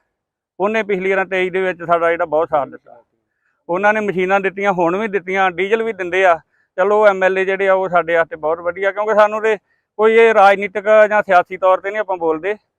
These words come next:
ਆਪਾਂ ਤੇ ਜਿਹੜਾ ਵਧੀਆ ਕੰਮ ਕਰਦਾ ਬੰਦਾ, ਉਹਦਾ ਜ਼ਿਕਰ ਕਰਨਾ ਚਾਹੀਦਾ ਤੇ ਆਪਾਂ ਉਹਦਾ ਜ਼ਿਕਰ ਕਰ ਰਹੇ ਹਾਂ। ਜਿਹਨੇ ਸਾਡੀ ਸਾਰ ਲਈ, ਜਿਹੜਾ ਬਾਂਹ ਫੜੂਗਾ, ਉਹਦਾ ਹੀ ਅਸੀਂ ਕਹਿਣਾ, ਦੂਜੇ ਨੂੰ ਅਸੀਂ ਕਿਸੇ ਨੂੰ ਕੀ ਆਖਣਾ। ਹੁਣ ਵੀ ਮਸ਼ੀਨਾਂ ਉਹਨਾਂ ਪੋਕ ਲੈਣਾ ਸਾਨੂੰ ਦਿੱਤੀਆਂ, ਇੱਥੇ ਚੱਲਣ ਡਈਆਂ, ਉਹ ਬ-, ਉੱਧਰ ਖੜੀਆਂ ਵਾਂ,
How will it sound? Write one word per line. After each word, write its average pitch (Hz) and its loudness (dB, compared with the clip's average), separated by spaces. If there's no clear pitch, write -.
ਆਪਾਂ 202 4
ਤੇ 214 0
ਜਿਹੜਾ 226 6
ਵਧੀਆ 233 2
ਕੰਮ 220 2
ਕਰਦਾ 175 2
ਬੰਦਾ, 139 -4
ਉਹਦਾ 202 0
ਜ਼ਿਕਰ 185 -6
ਕਰਨਾ 165 -2
ਚਾਹੀਦਾ 170 0
ਤੇ 180 -2
ਆਪਾਂ 170 2
ਉਹਦਾ 196 2
ਜ਼ਿਕਰ 175 -4
ਕਰ 170 2
ਰਹੇ 170 0
ਹਾਂ। 202 -4
ਜਿਹਨੇ 202 -6
ਸਾਡੀ 202 0
ਸਾਰ 165 4
ਲਈ, 185 -4
ਜਿਹੜਾ 202 0
ਬਾਂਹ 175 0
ਫੜੂਗਾ, 190 -4
ਉਹਦਾ 185 -4
ਹੀ 196 -4
ਅਸੀਂ 175 -4
ਕਹਿਣਾ, 165 -4
ਦੂਜੇ 170 -6
ਨੂੰ 185 -6
ਅਸੀਂ 180 -4
ਕਿਸੇ 160 -4
ਨੂੰ 151 -8
ਕੀ 156 -8
ਆਖਣਾ। 170 -2
ਹੁਣ 175 0
ਵੀ 214 -4
ਮਸ਼ੀਨਾਂ 190 -2
ਉਹਨਾਂ 196 -4
ਪੋਕ 180 -4
ਲੈਣਾ 175 -2
ਸਾਨੂੰ 170 -8
ਦਿੱਤੀਆਂ, 160 -4
ਇੱਥੇ 175 -2
ਚੱਲਣ 170 -4
ਡਈਆਂ, 190 -2
ਉਹ 190 0
ਬ-, 160 0
ਉੱਧਰ 175 -4
ਖੜੀਆਂ 165 -4
ਵਾਂ, 170 -6